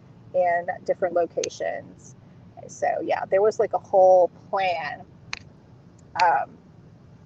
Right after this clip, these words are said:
and when you tell people that, they look at, like, you like you're delusional or, or have completely lost it because they're like, "Kids don't do that."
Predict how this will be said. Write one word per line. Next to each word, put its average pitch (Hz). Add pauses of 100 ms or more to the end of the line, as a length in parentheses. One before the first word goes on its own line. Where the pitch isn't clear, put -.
(600)
and 226
when 220
you 208
tell 302
people 214
that, 165
they 202
look 190
at, 175
like, 180
you 180
like -
you're - (840)
delusional 214
or, 165 (420)
or 185
have -
completely 190
lost 190
it 170 (240)
because 196
they're 190
like, 180 (120)
"Kids 262
don't 175
do 175
that." -